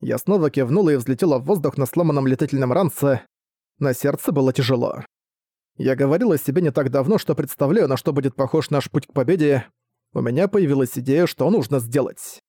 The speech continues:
Возможно, хорошо было, что я не могла говорить, поскольку если бы могла, я бы попрощалась, а мы обещали этого не делать.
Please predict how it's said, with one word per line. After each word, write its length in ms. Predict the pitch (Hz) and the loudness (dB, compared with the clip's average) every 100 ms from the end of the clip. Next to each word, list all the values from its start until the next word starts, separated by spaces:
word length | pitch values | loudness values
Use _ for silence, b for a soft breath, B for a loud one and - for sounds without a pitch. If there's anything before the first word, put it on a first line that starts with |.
| _ _ _ _ _ _ | _ _ _ _ _ _
Возможно, 420 | - 135 196 147 | -4 0 2 2
хорошо 360 | - 143 - 208 | 2 0 0 0
было, 220 | 131 123 | 2 0
что 140 | - | 0
я 60 | 135 | 0
не 80 | 135 | 0
могла 240 | 131 131 | 0 0
говорить, 560 | 127 123 151 - - - _ | 2 2 2 0 -8 -20 _
поскольку 360 | 123 - 285 147 | -6 -2 0 2
если 240 | 143 139 | 2 0
бы 120 | 131 131 | -2 0
могла, 420 | 127 151 170 123 _ _ _ _ | 2 2 2 -2 _ _ _ _
я 280 | - 123 196 | -4 0 0
бы 120 | 151 | -2
попрощалась, 800 | - 131 117 202 170 135 - - _ - | -2 -2 0 0 0 0 -4 -18 _ -4
а 120 | 170 | 0
мы 100 | 233 | 0
обещали 420 | 135 123 202 147 | 0 0 0 0
этого 200 | 139 139 | 0 0
не 120 | 135 | 0
делать. 480 | 123 139 - - | 0 -2 -2 -10